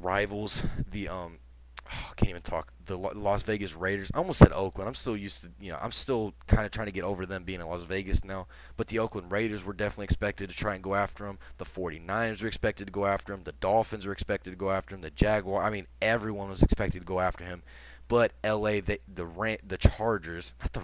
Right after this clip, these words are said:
Rams, the Chargers, they wanted to, you know, make sure that they secured that,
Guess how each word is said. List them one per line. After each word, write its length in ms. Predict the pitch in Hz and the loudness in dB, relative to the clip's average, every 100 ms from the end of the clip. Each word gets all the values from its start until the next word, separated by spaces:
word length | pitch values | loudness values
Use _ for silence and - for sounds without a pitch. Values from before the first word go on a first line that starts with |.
| 76 | -6
Rams, 400 | 76 73 76 - | -6 -6 -12 -12
the 80 | 104 | -4
Chargers, 800 | - - 120 117 104 82 82 - - - - | 2 2 4 0 0 -4 -10 -12 -18 -20 2
they 100 | 107 | 2
wanted 380 | 104 107 101 95 | 4 0 -2 -4
to, 60 | |
you 120 | 98 | -4
know, 180 | 98 92 - - - | -2 -4 -6 -16 -4
make 180 | 101 101 | -2 0
sure 160 | - | -2
that 100 | 92 | -2
they 100 | 98 | -2
secured 500 | 98 104 - 104 92 - | 0 0 4 2 0 2
that, 260 | 90 87 | 2 2